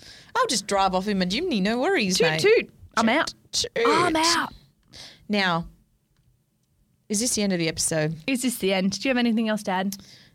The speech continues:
Speaker 1: Nah, we can probably talk about it next week.
Speaker 2: Right. All right. Well,
Speaker 1: Well,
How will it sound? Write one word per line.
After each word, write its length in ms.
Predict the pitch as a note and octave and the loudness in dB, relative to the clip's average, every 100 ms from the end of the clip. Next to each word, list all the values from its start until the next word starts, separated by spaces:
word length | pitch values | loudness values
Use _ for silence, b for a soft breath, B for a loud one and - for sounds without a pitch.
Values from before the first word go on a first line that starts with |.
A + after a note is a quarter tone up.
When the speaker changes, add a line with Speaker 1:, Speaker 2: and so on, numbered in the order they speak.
| B _ _ - | B _ _ -12
Speaker 1:
Nah, 100 | E3+ - | -6 -2
we 60 | F#3 | -2
can 80 | F3 | -2
probably 200 | C#3+ D3+ | -4 -6
talk 180 | D#3+ | -6
about 180 | D#3+ D3+ | -4 -6
it 80 | - | -6
next 220 | E3 - | -6 -4
week. 300 | E3+ E3+ - B B B | -4 -4 -8 B B B
Speaker 2:
Right. 260 | F#3+ F3+ - - _ _ - | -2 -2 -4 -12 _ _ -6
All 100 | G#3 | 2
right. 220 | A3 A3 A3+ _ _ _ _ | 2 2 -2 _ _ _ _
Well, 220 | A#3 C4+ | 2 2
Speaker 1:
Well, 60 | F#4+ | 2